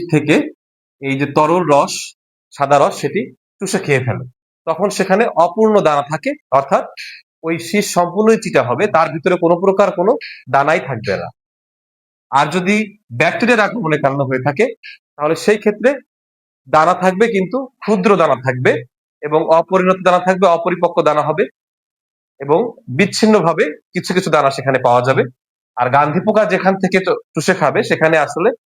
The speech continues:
কোনো দানাই পাওয়া যাবে না। এই পার্থক্যটা এখানে লক্ষ্য করা যায়। আর ব্যাকটেরিয়ার আক্রমণের কারণটা হচ্ছে বিশেষ করে এই সময়টা এসে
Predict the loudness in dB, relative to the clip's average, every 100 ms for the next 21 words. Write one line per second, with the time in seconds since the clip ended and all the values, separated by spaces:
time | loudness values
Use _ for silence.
0 | _ -6 0 2 2 2 2 0 -6 -14
1 | -4 0 0 -2 -4 -2 0 2 2 2
2 | 0 0 0 2 2 0 -6 _ _ _
3 | -14 -4 -2 0 2 2 2 2 0 0
4 | 0 0 0 0 0 -2 -4 -2 -4 -4
5 | -10 _ _ -10 -4 -2 2 4 4 0
6 | 0 2 2 2 2